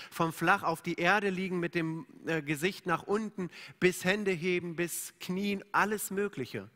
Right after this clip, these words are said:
Das Entscheidende ist die Haltung vor Gott, das heilige Herz. Und dann sagt er, betet ohne Zorn und Zweifel. Warum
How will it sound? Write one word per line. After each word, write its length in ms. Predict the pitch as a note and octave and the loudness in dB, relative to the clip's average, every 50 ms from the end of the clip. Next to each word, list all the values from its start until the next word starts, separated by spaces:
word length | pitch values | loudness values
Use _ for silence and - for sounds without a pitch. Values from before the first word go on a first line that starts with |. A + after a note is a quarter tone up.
| _ _ _ - - - - - - - - | _ _ _ -20 -20 -20 -20 -20 -20 -8 -2
Das 200 | D#3+ D#3 - E3 | -2 -2 0 0
Entscheidende 720 | D#3 C#3+ - - D#3+ F3 G#3 G#3+ G3 F3 D3+ E3 F3+ - - - - - | -4 -4 0 2 4 4 4 4 0 0 -2 -2 -2 -4 -8 -20 -4 -4
ist 220 | D#3+ - - - | -4 -2 0 -2
die 100 | D#3 C3+ | -4 0
Haltung 580 | - D#3+ F3+ G#3 G#3+ - D#3+ D3 D3+ E3+ F3 - - - - - - _ | 2 4 4 4 2 0 0 -2 -2 -2 -6 -8 -14 -20 -20 -20 -20 _
vor 400 | - - - - D3+ D#3+ D#3+ D3+ | -12 -10 -4 -2 -2 -2 -2 -2
Gott, 340 | D#3 C3+ A#2 - - - - | -2 -4 -4 -4 -8 -12 -10
das 240 | - B2 - - - | -8 -8 -8 -2 0
heilige 360 | C3+ C#3+ D#3 D#3 D#3 C3+ C#3+ | 0 0 0 0 -2 -4 -6
Herz. 540 | C3 B2 C3+ A#2+ F#2+ F2 - - - - _ _ _ _ _ _ _ _ - | -6 -4 -6 -6 -6 -8 -12 -14 -16 -16 _ _ _ _ _ _ _ _ -4
Und 160 | C#3 D3+ C3 | -4 0 4
dann 200 | D#3+ G3 B3 A#3+ | 4 4 4 2
sagt 280 | E3+ E3 D#3 D#3+ - F#3 | 2 2 2 2 2 0
er, 80 | E3 | -2
betet 580 | D3 C3 E3 F3+ A#3 - - E3+ F3+ G3+ - - - - - - - - - _ - | 0 2 0 0 0 2 2 2 0 0 -2 -8 -20 -20 -20 -20 -20 -20 -20 _ 0
ohne 420 | F3 F3 F#3+ A3 B3 B3 B3 B3 - | 2 2 4 4 2 0 0 -2 0
Zorn 640 | - - - G3+ G3 F#3+ D#3 C#3+ D3+ F3+ G3+ F#3+ - _ _ _ _ _ _ _ _ - | -2 -2 0 2 2 2 2 2 2 0 -2 -6 -12 _ _ _ _ _ _ _ _ -2
und 240 | D#3+ D#3 D3 - | -2 -2 -2 -2
Zweifel. 640 | - - - D#3+ E3+ G3 G#3+ G#3+ - - G#2+ F#2+ G2+ - - - _ _ _ _ _ _ _ _ _ _ _ _ _ _ _ _ - - - - - - - _ _ _ _ _ _ _ _ _ _ _ _ _ - C3+ | -6 -4 -2 0 0 2 0 -2 -4 -8 -10 -10 -12 -16 -20 -20 _ _ _ _ _ _ _ _ _ _ _ _ _ _ _ _ -20 -20 -20 -20 -20 -20 -20 _ _ _ _ _ _ _ _ _ _ _ _ _ -14 -6
Warum 540 | A#2 C#3+ C#3+ C#3 C3+ F#3 G#3+ A#3 A#3 A3 | 0 2 2 2 4 2 0 0 -2 -8